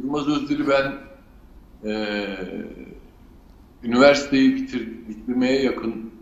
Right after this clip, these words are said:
yazıp başladığı çalışma hayatından beri tanırım. Yani Yeni Asır'da hani çömezlik dönemiyle tanırım. Tabiri caizse çömez gazetecilik döneminden beri tanırım. Yılmaz kimseye hakaret etmez,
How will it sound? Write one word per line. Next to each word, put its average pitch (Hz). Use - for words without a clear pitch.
yazıp 110
başladığı 113
çalışma 110
hayatından 107
beri 95
tanırım. 87
Yani 104
Yeni 101
Asır'da 104
hani 95
çömezlik 113
dönemiyle 90
tanırım. 85
Tabiri 95
caizse 95
çömez 98
gazetecilik 85
döneminden 87
beri 85
tanırım. 85
Yılmaz 151
kimseye 139
hakaret 101
etmez, -